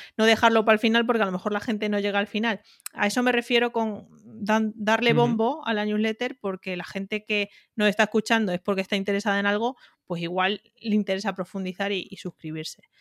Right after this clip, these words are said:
Speaker 2: Ujú.
Speaker 1: Luego el tema de los lead magnets, que si quieres luego andamos, eh, en eso.
Speaker 2: Sí.
Speaker 1: Em, por esa, o sea, yo lo, lo divido las técnicas de crecimiento en cuatro.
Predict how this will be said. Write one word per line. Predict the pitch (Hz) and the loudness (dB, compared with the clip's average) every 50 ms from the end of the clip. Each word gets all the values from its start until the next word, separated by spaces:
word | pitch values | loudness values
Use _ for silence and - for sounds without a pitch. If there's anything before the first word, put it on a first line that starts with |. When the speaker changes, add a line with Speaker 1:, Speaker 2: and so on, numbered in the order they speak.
| - - - | -20 -12 -8
Speaker 2:
Ujú. | 143 139 131 127 107 | -6 -6 -4 -4 0
Speaker 1:
Luego | 220 226 226 233 | 2 2 4 4
el | 247 254 240 | 4 2 2
tema | 240 254 240 240 240 240 233 | 0 0 0 2 0 0 2
de | 233 226 226 | 2 2 2
los | 226 226 220 220 220 220 214 214 - | 2 0 0 0 0 -2 -2 -2 -2
lead | 233 226 | -2 -2
magnets, | 220 247 247 247 247 - 277 285 320 - | 0 0 -2 -2 -2 -4 -8 -8 -8 -6
que | _ 214 | _ -6
si | 196 - 190 | -6 -6 -8
quieres | 185 190 190 196 202 208 | -6 -4 -2 -2 0 0
luego | 208 220 208 208 190 190 190 | 0 -2 -2 -2 -2 -4 -2
andamos, | 190 185 190 190 190 190 190 190 190 - - 226 208 | -4 -4 -4 -4 -4 -4 -4 -4 -6 -8 -10 -14 -10
eh, | 214 202 185 180 180 - - | -8 -8 -6 -6 -10 -8 -8
en | 190 190 | -6 -4
eso. | 196 208 - - 320 330 _ _ - - - - - _ _ _ | -4 -6 -6 -8 -12 -12 _ _ -20 -20 -20 -20 -20 _ _ _
Speaker 2:
Sí. | _ - - - | _ -12 -6 2
Speaker 1:
Em, | 233 240 226 226 220 220 214 214 214 208 208 208 202 202 196 - 220 | 4 6 6 6 6 4 4 2 0 0 -2 -2 -2 -4 -6 -10 -4
por | _ 240 240 247 | _ 2 2 2
esa, | 262 262 - 294 269 - _ _ - | 2 0 -2 -4 -4 -4 _ _ -10
o | 226 | -2
sea, | 208 226 208 190 196 - - _ _ _ | 0 0 0 0 -2 -8 -14 _ _ _
yo | - 214 226 233 247 247 - | -8 -2 0 0 0 0 -2
lo, | - 247 233 226 220 - - | -2 -2 -2 -2 -2 -6 -4
lo | - 220 208 | -2 -2 0
divido | 208 226 214 226 233 233 233 240 240 240 233 226 220 220 214 208 208 214 _ _ | 0 0 0 0 0 0 -2 -2 -2 -2 -4 -4 -4 -4 -4 -6 -6 -10 _ _
las | 233 220 - _ | -8 -8 -6 _
técnicas | - 226 226 220 220 220 | -2 0 0 2 2 0
de | 214 214 | 0 0
crecimiento | 214 214 - 233 226 233 240 226 | -2 -4 -4 -4 -4 -2 -2 -2
en | 208 180 | -4 -4
cuatro. | 180 196 185 180 - 175 - - | -4 -6 -6 -6 -6 -12 -16 -16